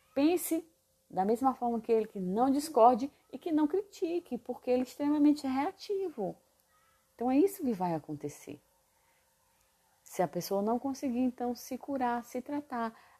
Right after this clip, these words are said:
a terapia de casal, ela vai tentar entender que o problema é a relação. Mas quando, no fundo, a maior parte desses casamentos ruins, o problema não é a relação, não. É uma das partes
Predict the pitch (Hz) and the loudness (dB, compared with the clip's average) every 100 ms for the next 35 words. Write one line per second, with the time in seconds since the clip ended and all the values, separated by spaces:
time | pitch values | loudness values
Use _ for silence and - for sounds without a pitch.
0 | _ 175 190 190 185 185 254 - 220 202 | _ -12 -6 -2 -4 -4 -8 -6 -8 -8
1 | 196 240 254 240 208 208 202 214 220 214 | -4 0 0 -2 -4 -4 -2 -2 -4 -8
2 | 214 214 196 202 202 - 208 185 196 196 | -10 -6 -6 -6 -8 -6 -6 -4 -4 -2
3 | 214 247 233 247 269 294 - 175 147 143 | 0 0 2 2 2 -2 -8 -10 -10 -10
4 | - _ _ _ _ _ _ _ 151 - | -14 _ _ _ _ _ _ _ -12 -8
5 | 226 254 262 277 403 - - 170 156 156 | -2 2 4 4 2 -6 -6 -2 0 0
6 | 190 - _ _ _ _ - 151 151 151 | -2 -6 _ _ _ _ -14 -8 -6 -6
7 | - 233 - 247 254 - 269 247 233 - | -4 -4 -6 -10 -10 -8 -4 -2 -4 -6
8 | - 277 262 214 208 220 - _ _ _ | -10 -6 -4 -6 -8 -14 -20 _ _ _
9 | _ _ _ _ _ _ _ _ - - | _ _ _ _ _ _ _ _ -14 -8
10 | 156 165 165 170 214 196 202 220 240 240 | -4 -2 -2 -2 -4 -4 -4 -4 -4 -6
11 | - 220 254 302 147 143 - _ _ _ | -8 -10 -8 -8 -10 -12 -16 _ _ _
12 | _ _ 160 - _ 247 311 349 370 381 | _ _ -12 -12 _ 0 0 2 0 -2
13 | - 196 175 160 - - - | -2 -2 -2 -4 -14 -18 -18